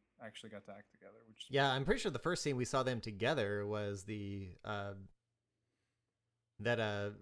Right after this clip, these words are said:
Speaker 2: beginning of the second act
Speaker 1: Go on
Speaker 2: of
Speaker 1: vacation.
Speaker 2: the movie where
Speaker 1: Oh, no, that, yeah,
Speaker 2: where
Speaker 1: yeah,
Speaker 2: she
Speaker 1: yeah.
Speaker 2: kind of gets him to smile, and then <laughs> the, that rad track kicks in
Speaker 1: Yeah, yeah,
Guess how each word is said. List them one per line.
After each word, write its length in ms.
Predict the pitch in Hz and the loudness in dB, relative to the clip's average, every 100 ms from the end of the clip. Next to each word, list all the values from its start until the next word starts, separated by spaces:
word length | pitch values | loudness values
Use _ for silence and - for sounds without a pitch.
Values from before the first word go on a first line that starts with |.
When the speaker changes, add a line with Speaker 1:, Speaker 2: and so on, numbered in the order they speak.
| 120 | -4
Speaker 2:
beginning 320 | 117 143 143 | 0 4 4
of 80 | 113 | 4
the 80 | |
second 300 | 110 151 131 | 4 2 4
act 220 | 117 120 113 | 4 4 2
Speaker 1:
Go 40 | |
on 40 | 107 | 0
Speaker 2:
of 80 | 101 | 0
Speaker 1:
vacation. 300 | 101 - 107 104 | -2 -8 -14 -6
Speaker 2:
the 100 | 110 | -2
movie 540 | 127 147 101 101 104 - _ _ | 0 2 0 -2 -6 -12 _ _
where 480 | 110 104 98 98 95 _ _ _ _ | -4 -2 -2 -4 -8 _ _ _ _
Speaker 1:
Oh, 180 | 147 131 | 2 4
no, 160 | 117 107 | 2 -2
that, 180 | 104 104 | -4 -6
yeah, 40 | 104 | -2
Speaker 2:
where 120 | 107 | 0
Speaker 1:
yeah, 60 | |
Speaker 2:
she 160 | 104 120 | 0 -2
Speaker 1:
yeah. 40 | |
Speaker 2:
kind 220 | 107 120 110 | -2 -2 -2
of 200 | 101 - - - | -4 -8 -12 -4
gets 180 | 131 | -4
him 80 | 117 | -2
to 60 | 110 | -6
smile, 460 | - 127 120 104 | -2 0 2 0
and 220 | 104 98 98 | -2 -4 -2
then 240 | 110 117 | -2 -2
<laughs> 80 | 95 | 2
the, 200 | 180 110 - | 2 2 -2
that 180 | 117 - 101 101 101 | -2 -4 -14 -16 -2
rad 360 | 110 117 107 | 4 4 4
track 240 | - 123 120 | 2 0 0
kicks 260 | 117 - | -4 -2
in 300 | 113 104 107 127 | -2 -2 -4 -4
Speaker 1:
Yeah, 160 | 139 | -4
yeah, 140 | 110 | -6